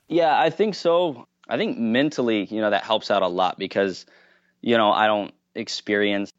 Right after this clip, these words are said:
any type of anxiety <laughs> before I get on the course. And I've talked to a lot of the people, um, they're freaking out, honestly. I remember particularly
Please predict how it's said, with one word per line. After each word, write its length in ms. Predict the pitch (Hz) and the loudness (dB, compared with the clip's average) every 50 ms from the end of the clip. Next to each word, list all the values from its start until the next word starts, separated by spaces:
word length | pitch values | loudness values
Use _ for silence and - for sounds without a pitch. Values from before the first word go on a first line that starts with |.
| _ _ - | _ _ -4
any 280 | 117 113 110 110 104 | 0 2 2 2 2
type 340 | 90 - 107 98 104 101 - | 0 0 0 0 0 0 -2
of 100 | 92 78 | -6 -4
anxiety 720 | 95 95 98 101 95 90 98 85 85 98 113 110 98 95 | -4 -2 -2 -2 -2 -2 -2 0 2 2 2 2 0 -2
<laughs> 140 | 92 95 101 | -2 -4 -4
before 300 | - - - 139 120 110 | -6 -4 -2 0 2 2
I 100 | 107 107 | 2 2
get 140 | 104 110 104 | 0 0 0
on 100 | 104 101 | 0 -2
the 60 | 95 | -4
course. 300 | - - 117 120 107 - 113 | -4 -2 0 0 0 0 0
And 60 | 107 | 0
I've 160 | 113 117 - | 0 0 -2
talked 300 | - 120 117 110 104 - | -2 0 0 0 -2 -4
to 100 | - 107 | -6 -6
a 40 | 95 | -4
lot 260 | 87 95 92 95 101 | -2 0 0 2 2
of 60 | 110 104 | 0 -2
the 60 | 101 | -4
people, 460 | - - 101 - - 101 92 85 80 | -6 -8 -10 -6 -4 -4 -4 -4 -4
um, 360 | 87 90 87 85 85 82 80 - _ _ _ - - | -4 -4 -4 -4 -6 -8 -10 -14 _ _ _ -6 -2
they're 140 | 127 123 - | 0 0 0
freaking 360 | - - 170 208 202 123 110 | 0 -2 -2 -2 0 0 0
out, 200 | 110 135 143 110 | 2 2 2 2
honestly. 340 | 107 131 139 127 - - 98 | 2 0 0 -2 -4 -2 0
I 80 | 104 123 | 2 2
remember 300 | 139 170 180 196 190 165 | 2 0 -2 -2 -4 -6
particularly 1000 | - - 120 - - - 147 139 - 156 143 131 131 120 117 113 110 101 95 | -4 -6 -6 -6 -4 -6 -6 -2 0 0 2 4 4 4 4 4 2 2 0